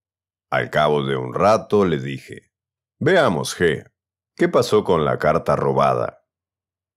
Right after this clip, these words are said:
"Supongo que, por lo menos, se habrá convencido de que no es cosa fácil sobrepujar en astucia al ministro".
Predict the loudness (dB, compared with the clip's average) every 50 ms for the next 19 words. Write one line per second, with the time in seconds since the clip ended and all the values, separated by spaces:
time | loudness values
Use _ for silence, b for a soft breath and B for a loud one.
0 | _ _ _ -10 -8 -6 -2 0 2 2 4 4 2 0 0 0 0 0 0 0
1 | -4 -10 _ _ _ _ -2 -2 0 0 -2 -2 0 0 2 2 2 0 -2 -4
2 | -6 -10 _ _ _ _ _ _ _ _ -6 -2 2 2 2 4 4 2 2 2
3 | 2 0 2 2 2 0 0 -2 0 0 2 2 2 2 0 0 -2 -4 -4 -4
4 | -4 -2 0 0 0 0 0 -2 -2 -2 -2 -2 -4 -4 0 0 0 0 0 -2
5 | -8 -8 -8 -4 -2 -2 0 0 -2 -4 -4 -6 -8 -2 0 2 2 2 2 0
6 | -2 -4 -8 -8 -4 -2 -2 -2 -2 -2 -2 0 0 0 -2 -4 -6 -6 -6 -6
7 | -8 -8 -10 -12 -12 -12 -12 -16